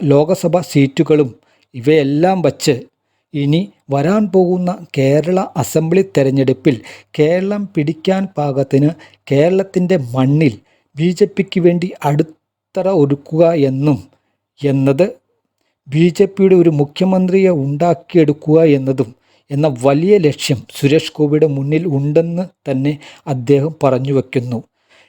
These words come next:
ഈ പറഞ്ഞതിൽ നിന്നും വളരെ വ്യക്തമായ ഒരു കാര്യം,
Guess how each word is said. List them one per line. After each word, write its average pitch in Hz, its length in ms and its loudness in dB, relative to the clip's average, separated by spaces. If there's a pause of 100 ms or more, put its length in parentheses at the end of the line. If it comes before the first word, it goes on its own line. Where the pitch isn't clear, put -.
(100)
ഈ 170 120 2 (200)
പറഞ്ഞതിൽ 175 520 0
നിന്നും 156 320 -2 (120)
വളരെ 147 500 2
വ്യക്തമായ 170 720 -2 (500)
ഒരു 170 280 4
കാര്യം, 135 460 0